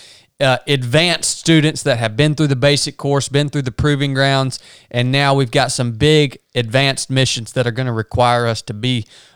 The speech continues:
gone for long periods of time. And so we're going down to one episode a week for a little while. Wanted to let you guys know about that. If you want more, I also wanna mention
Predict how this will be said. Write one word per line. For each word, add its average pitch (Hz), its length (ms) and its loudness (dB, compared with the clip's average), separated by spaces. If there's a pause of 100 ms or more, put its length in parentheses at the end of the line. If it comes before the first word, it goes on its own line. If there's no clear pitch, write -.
(100)
gone 135 380 2
for 113 300 -2 (100)
long 165 340 4
periods 139 400 0
of 107 140 -12
time. 113 400 -2 (320)
And 113 200 -4
so 117 440 0
we're 120 140 -6
going 147 260 0
down 139 160 2
to 127 80 -2
one 131 180 0
episode 127 400 -2
a 120 60 -2
week 131 260 -2
for 131 100 -4
a 127 40 -2
little 127 240 -2
while. 131 420 2
Wanted 120 260 -4
to 123 60 -2
let 131 260 -2
you 131 60 -8
guys 123 320 0
know 127 180 0
about 123 300 0
that. 131 240 0 (180)
If 156 220 0
you 156 140 4
want 175 280 6
more, 180 540 6 (880)
I 156 180 0
also 214 440 4
wanna 156 260 2
mention 135 560 0